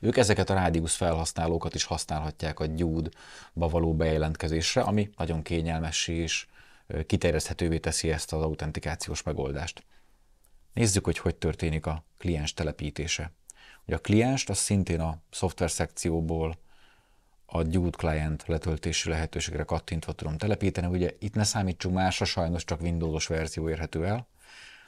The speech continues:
Egyeznie kell a verziónak, mert ha nem egyezik, akkor azt már az első csatlakozás során amúgy is a kliens aktualizálni fogja, tehát a szerverről le fogja tölteni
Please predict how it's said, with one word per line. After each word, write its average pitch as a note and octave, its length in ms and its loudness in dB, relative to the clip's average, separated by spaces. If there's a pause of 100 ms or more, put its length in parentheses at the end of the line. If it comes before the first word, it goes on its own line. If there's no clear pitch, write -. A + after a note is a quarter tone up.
(240)
Egyeznie F2 500 4
kell D#2+ 180 0
a D#2 60 2
verziónak, F#2 640 2 (760)
mert F2 200 2
ha F2+ 60 2
nem F2 160 4
egyezik, D#2+ 340 2
akkor - 240 -2
azt E2 140 -4
már E2 100 0
az D#2+ 100 0
első E2 280 0
csatlakozás D#2+ 540 -2
során E2 280 0
amúgy E2 360 0
is D#2+ 200 -2 (460)
a - 120 -8
kliens E2 340 2
aktualizálni F2+ 680 2
fogja, E2+ 320 0
tehát E2 260 -2
a F#2 40 0
szerverről E2+ 760 2
le E2 120 2
fogja D#2 280 -2
tölteni D#2 640 -4